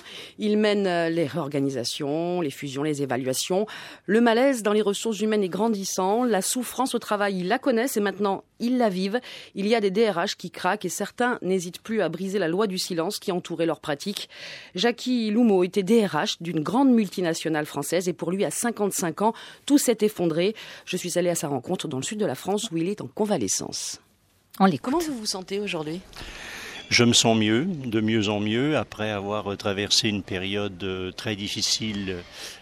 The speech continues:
Speaker 3: durant ces deux dernières années et demie où j'ai connu une profonde dépression après un burn-out,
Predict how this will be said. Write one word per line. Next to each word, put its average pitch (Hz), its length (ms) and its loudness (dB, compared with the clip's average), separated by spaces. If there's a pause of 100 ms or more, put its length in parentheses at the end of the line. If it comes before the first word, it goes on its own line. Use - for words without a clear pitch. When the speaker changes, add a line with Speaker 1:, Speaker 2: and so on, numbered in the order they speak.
(120)
Speaker 3:
durant 101 580 -6
ces - 180 -4
deux 98 240 -8
dernières 98 540 -8
années 95 300 -6
et 98 40 -10
demie 127 380 -6
où 104 120 -6
j'ai 95 400 -8
connu 104 300 -6
une 92 400 -8
profonde 104 400 -6
dépression 101 680 -4
après 98 420 -6
un 92 320 -8
burn-out, 95 720 -8